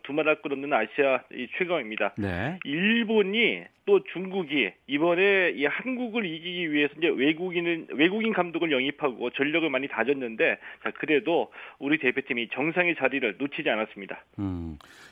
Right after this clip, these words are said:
Speaker 2: 여자 사이클에서는 이주미 선수가 이 관왕에 올랐는데 어제 여자
Speaker 1: 예.
Speaker 2: 개인 추발 결승 금메달 추가한 거네요.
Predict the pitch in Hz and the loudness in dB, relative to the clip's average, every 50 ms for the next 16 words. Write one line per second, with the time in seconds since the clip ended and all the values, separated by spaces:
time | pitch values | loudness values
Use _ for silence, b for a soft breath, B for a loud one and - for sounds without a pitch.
0 | B - 113 123 120 190 202 196 - 240 247 247 247 - - 262 240 233 226 226 | B -2 -2 0 0 0 -2 0 0 0 0 0 -2 -4 -4 -2 -2 0 0 0
1 | 220 208 175 202 202 202 214 226 202 143 123 143 151 170 262 254 262 254 196 196 | -2 0 -2 -2 -2 0 0 0 0 0 0 0 2 4 4 4 4 4 2 0
2 | 208 202 190 180 - - 180 151 135 139 139 156 151 151 143 139 131 120 110 110 | 0 0 0 -2 -2 -4 -2 0 0 0 2 2 2 2 2 2 0 0 -2 -2
3 | 110 107 101 95 90 90 92 98 156 160 135 113 98 - 135 160 175 233 262 196 | -2 -4 -4 -4 -4 -6 -6 -4 -4 -2 -2 -4 -2 -2 0 0 0 2 2 2
4 | 135 131 135 110 202 214 208 160 131 - - 113 131 180 233 254 247 - - - | 2 4 4 4 4 4 2 0 -2 -2 -2 0 2 2 2 2 2 0 -4 -4
5 | 226 220 202 - - - - 135 - - - 240 226 220 196 - 160 151 147 147 | -4 -4 -4 -4 -2 -2 -2 -2 -4 -6 -4 -2 0 0 0 0 2 2 2 2
6 | 143 139 139 131 127 - - - 135 131 131 131 123 135 147 165 165 143 120 131 | 0 0 0 -2 -2 -4 -6 -4 -2 -2 0 -2 -2 -2 -2 -2 -2 0 -2 -2
7 | 165 | -4